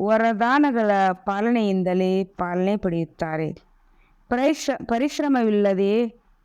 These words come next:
ಇಷ್ಟು ಶ್ರೇಷ್ಠ ಪ್ರಾಪ್ತಿಗಳು ಸಿಗುವುದಕ್ಕೆ ವರದಾನ ಎಂದು ಹೇಳಲಾಗುವುದು. ಇದರಿಂದ ಜನ್ಮ ಜನ್ಮ ಪ್ರಾಪ್ತಿಯ ಅಧಿಕಾರಿಗಳಾದಿರಿ. ಪ್ರತಿ ಹೆಜ್ಜೆಯಲ್ಲಿ ವರದಾತನ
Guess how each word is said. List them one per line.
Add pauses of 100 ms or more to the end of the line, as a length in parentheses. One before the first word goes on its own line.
(220)
ಇಷ್ಟು (120)
ಶ್ರೇಷ್ಠ
ಪ್ರಾಪ್ತಿಗಳು
ಸಿಗುವುದಕ್ಕೆ (640)
ವರದಾನ
ಎಂದು
ಹೇಳಲಾಗುವುದು. (600)
ಇದರಿಂದ (380)
ಜನ್ಮ
ಜನ್ಮ
ಪ್ರಾಪ್ತಿಯ (140)
ಅಧಿಕಾರಿಗಳಾದಿರಿ. (1000)
ಪ್ರತಿ
ಹೆಜ್ಜೆಯಲ್ಲಿ
ವರದಾತನ